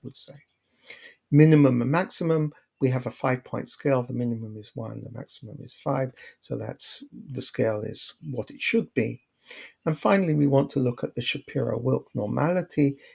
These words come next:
test. Usually for this test, although this is supposedly significant, if it's above zero point zero zero one, we're going to consider this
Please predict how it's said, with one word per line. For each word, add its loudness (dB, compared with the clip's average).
test. -2
Usually 4
for -2
this 2
test, -6
although 6
this 2
is -2
supposedly -2
significant, -2
if 2
it's 0
above 4
zero 6
point 0
zero 2
zero 4
one, 2
we're 2
going 2
to -8
consider -4
this -6